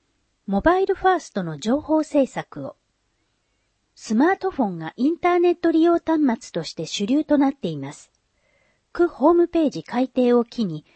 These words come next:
スマートフォンを前提とした情報政策に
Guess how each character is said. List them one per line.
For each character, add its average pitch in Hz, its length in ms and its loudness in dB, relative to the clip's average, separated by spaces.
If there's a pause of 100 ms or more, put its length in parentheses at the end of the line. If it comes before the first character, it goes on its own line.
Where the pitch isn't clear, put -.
(120)
ス - 160 -8
マ 277 180 2
ー - 40 -6
ト - 120 -2
フ 269 120 -2
ォ - 40 0
ン 175 120 -4
を 151 140 -8
前 233 160 0
提 269 260 -2
と 240 160 -4
し - 120 -12
た 202 260 -2
情 240 200 2
報 359 180 0
政 349 300 -2
策 175 240 -10
に 151 160 -8